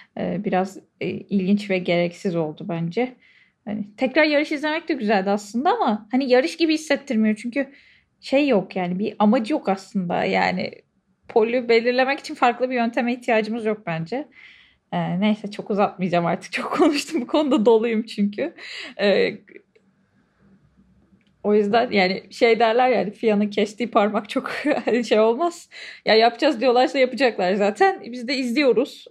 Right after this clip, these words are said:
ama, e, çok tercih ettiğim bir model olmayacak benim. Umarım keyif almışsınızdır. Biraz böyle gergin bir, e, sosyal medya ortamından çıkarak, e, size biraz daha sakin bir podcast sunabilmişizdir umarım. E, ş-, yani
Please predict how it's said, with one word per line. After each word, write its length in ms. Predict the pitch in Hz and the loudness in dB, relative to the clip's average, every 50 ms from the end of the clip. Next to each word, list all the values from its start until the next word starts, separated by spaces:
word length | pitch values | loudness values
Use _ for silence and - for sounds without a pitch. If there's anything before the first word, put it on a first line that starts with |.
| - | -6
ama, 420 | 214 226 233 247 277 311 311 - - | -4 -2 -2 -2 -2 -4 -6 -4 -2
e, 120 | 214 202 202 | 0 0 2
çok 200 | 208 226 220 - | 0 0 0 2
tercih 260 | 226 208 208 208 214 | 0 2 2 0 -2
ettiğim 240 | 214 202 220 220 214 | -2 -2 -2 -2 0
bir 60 | 208 | 0
model 280 | 196 190 185 226 233 214 | 0 0 0 0 0 0
olmayacak 520 | 196 185 185 165 165 - 175 170 _ - | 0 0 -2 -4 -6 -8 -10 -12 _ -8
benim. 260 | 175 170 190 262 311 - _ _ _ - _ _ _ - _ _ _ _ _ _ - | -6 -4 -4 -4 -6 -10 _ _ _ -20 _ _ _ -20 _ _ _ _ _ _ -2
Umarım 300 | - 254 269 285 294 302 | 0 4 4 4 4 2
keyif 280 | 294 - 277 285 302 339 | 2 0 0 2 2 0
almışsınızdır. 840 | 302 285 294 311 - - - 311 285 269 262 240 226 262 262 262 - | -2 -2 -2 -4 -10 -10 -8 -6 -4 -4 -4 -4 -2 -4 -4 -4 -4
Biraz 320 | 240 254 254 254 254 254 247 | -2 0 0 0 0 0 0
böyle 200 | 262 262 254 262 | 0 2 2 0
gergin 580 | 240 233 240 226 226 233 233 262 269 269 262 | 0 2 2 2 2 0 -2 -4 -8 -6 -4
bir, 220 | 254 254 254 - _ _ _ - | -6 -6 -6 -8 _ _ _ -4
e, 260 | - 190 185 202 220 | -2 0 0 0 -2
sosyal 500 | - - 226 214 - - - 254 262 262 | -2 -2 -4 -4 -2 2 2 4 4 2
medya 300 | 240 247 247 214 269 - | 2 -2 -2 -2 -2 0
ortamından 760 | - 233 233 220 220 - 247 214 226 233 220 226 233 247 269 | 2 2 2 2 0 -4 -2 -2 0 -2 -2 -2 -2 -2 -4
çıkarak, 600 | 254 - - - - 285 254 240 226 220 220 - - - _ _ _ - - - - - - - _ _ - | -4 -8 -10 -4 0 2 2 2 2 0 -2 -8 -20 -20 _ _ _ -20 -20 -20 -20 -20 -20 -20 _ _ -2
e, 180 | 185 185 185 190 | 0 0 0 0
size 320 | 196 - 220 233 262 214 | -2 -4 0 0 0 2
biraz 280 | 269 247 247 247 226 214 | 2 2 2 2 2 2
daha 120 | 247 247 | 2 2
sakin 380 | 247 - 233 208 214 - 233 233 | 2 2 0 0 0 0 -4 -6
bir 120 | 247 247 | -6 -6
podcast 460 | - - 226 220 226 - 240 226 233 | -2 -2 -2 -2 0 0 -2 -2 -2
sunabilmişizdir 880 | - - 220 226 220 202 226 220 214 233 247 - - 220 208 202 202 175 | -4 -6 -4 -2 0 0 0 0 -2 -2 -4 -4 -4 -4 -4 -4 -4 -4
umarım. 440 | 190 185 185 180 185 214 247 254 - _ - - - - - _ - | -4 -4 -2 -2 0 -2 -2 -4 -6 _ -20 -20 -20 -20 -20 _ -4
E, 260 | - 196 175 160 160 - - - - - | 0 0 0 0 0 -4 -8 -12 -14 -18
ş-, 460 | - - - - - - - - 226 | -20 -18 -18 -18 -18 -14 -6 0 2
yani 340 | 226 214 208 208 214 208 | 2 4 4 2 0 -2